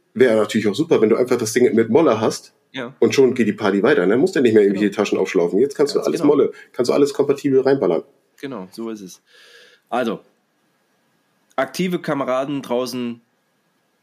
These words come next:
Speaker 2: basht das Lochkoppel. Ich hab's auch gemacht. Und gerade hier behindert an der Wache stehen mit, äh, hier, ich hab meine P acht, äh, ist natürlich doof,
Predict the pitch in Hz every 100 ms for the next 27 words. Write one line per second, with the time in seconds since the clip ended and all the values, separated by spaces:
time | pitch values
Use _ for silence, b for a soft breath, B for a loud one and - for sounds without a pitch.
0 | - 123 170 - 127 147 - 151 143 143
1 | - 135 - 139 - 139 135 143 - -
2 | _ _ _ _ - 120 113 - 123 135
3 | 135 135 139 131 135 b b b _ _
4 | _ - 131 160 147 127 131 127 143 139
5 | - 135 131 127 127 - - 127 127 -
6 | - _ - 131 123 139 131 127 - 131
7 | 127 127 - 117 - 139 143 160 147 b
8 | b b _ - 120 123 110 120 117 -
9 | _ _ _ _ - 147 175 -